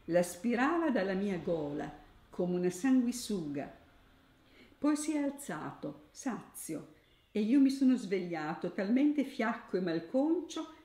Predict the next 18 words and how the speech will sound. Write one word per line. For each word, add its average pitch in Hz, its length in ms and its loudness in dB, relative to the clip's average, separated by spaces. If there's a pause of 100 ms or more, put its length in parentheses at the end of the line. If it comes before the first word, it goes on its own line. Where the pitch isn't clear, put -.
(100)
che 175 120 -4
non 165 140 0
ce 170 140 -6
la 170 80 -4
facevo 208 420 -6
a 214 60 -4
muovermi. 147 760 -6 (560)
Se - 240 -2
continuerà 185 520 0
in 185 100 0
questo 180 260 -4
modo 175 320 -2
ancora 190 360 -4
per 175 180 -4
qualche 180 300 -4
giorno, 151 640 -6 (100)
ripartirò - 840 -8 (160)
sicuramente. - 1120 -12